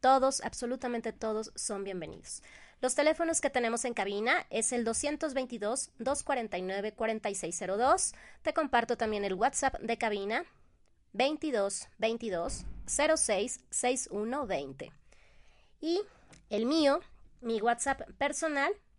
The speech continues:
es el doscientos veintidós, cuatro sesenta y seis, veintinueve treinta y nueve. A este último número me puedes escribir, de manera, eh, personal yo te estaré contestando. Y bueno, podremos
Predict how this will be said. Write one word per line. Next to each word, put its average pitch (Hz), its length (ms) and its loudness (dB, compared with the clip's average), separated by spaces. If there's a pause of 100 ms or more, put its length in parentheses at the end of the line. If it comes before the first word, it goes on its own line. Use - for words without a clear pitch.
(600)
es 247 180 0
el 233 120 2
doscientos 262 500 0
veintidós, 277 640 -2 (320)
cuatro 277 320 2
sesenta 233 360 -8
y 185 60 -6
seis, 277 460 -4
veintinueve 208 680 -4
treinta 175 340 -8
y 143 40 -16
nueve. - 320 -20 (420)
A 247 140 2
este 285 320 2
último 254 400 -4
número 254 400 0
me 214 80 -2
puedes 226 320 -2
escribir, 294 680 -4 (560)
de 226 200 0
manera, 233 680 4
eh, 202 200 -4
personal 220 560 0
yo 220 100 -4
te 226 60 -6
estaré 208 320 -2
contestando. 269 800 0 (680)
Y 277 100 -4
bueno, 226 220 0
podremos 220 500 -4